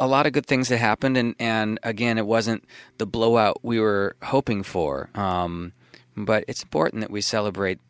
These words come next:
the wins that we created too. And also important, uh, when we talk about flipping Arizona and flipping, uh, Michigan and Wisconsin, that flipping those states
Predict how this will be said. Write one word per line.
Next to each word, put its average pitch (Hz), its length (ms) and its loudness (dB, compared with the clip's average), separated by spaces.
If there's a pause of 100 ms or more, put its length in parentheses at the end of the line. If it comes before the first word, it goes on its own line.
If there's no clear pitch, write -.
(140)
the 95 180 -6
wins 92 440 -4
that 87 240 -4
we 90 140 -8
created 82 420 -8
too. 90 220 -4 (220)
And 123 140 -2
also 185 320 4
important, 127 540 2 (340)
uh, 113 160 4
when 113 160 2
we 110 100 0
talk 120 300 0
about 98 340 0 (160)
flipping 104 580 -2 (440)
Arizona 98 760 2 (140)
and 98 180 -4
flipping, 98 680 -4
uh, 87 340 -2 (100)
Michigan 92 720 -4
and 98 140 -6
Wisconsin, 90 720 -6 (580)
that 107 420 0 (180)
flipping 147 480 -2
those 98 500 0
states - 600 -2